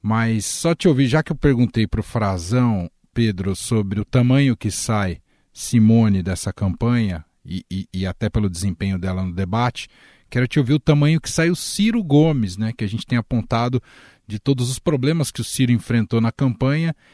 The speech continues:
e fez um debate que ele foi também muito errático e muito nervoso, que é um tanto estranho pra alguém que tem uma oratória tão boa como o Ciro, Pedro.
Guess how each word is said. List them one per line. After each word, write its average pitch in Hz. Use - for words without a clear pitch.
e 214
fez 220
um 202
debate 143
que 220
ele 214
foi 226
também 208
muito 196
errático 147
e 196
muito 185
nervoso, 170
que 165
é 185
um 190
tanto 185
estranho 196
pra 180
alguém 156
que -
tem 175
uma 170
oratória 156
tão 151
boa 143
como 160
o 165
Ciro, 110
Pedro. 117